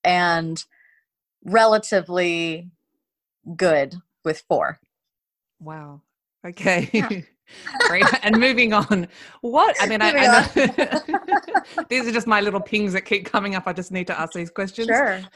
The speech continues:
Speaker 1: Yeah.
Speaker 2: <laughs> Um, I kind of get it, but for, you know, people that are listening or watching, what, well, you talk about feminine embodiment. What, how,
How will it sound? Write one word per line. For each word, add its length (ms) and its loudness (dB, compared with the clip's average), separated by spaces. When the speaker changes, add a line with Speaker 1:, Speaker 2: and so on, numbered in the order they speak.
Speaker 1:
Yeah. 400 0
Speaker 2:
<laughs> 40 -4
Um, 480 4
I 60 -10
kind 400 -6
of 160 -8
get 140 -4
it, 180 -4
but 100 -10
for, 320 -8
you 120 -6
know, 100 -6
people 280 -8
that 120 -6
are 20 -6
listening 300 -6
or 80 -4
watching, 340 -8
what, 220 -2
well, 160 -16
you 140 -10
talk 120 -12
about 200 -4
feminine 420 -8
embodiment. 640 -6
What, 220 -6
how, 500 -6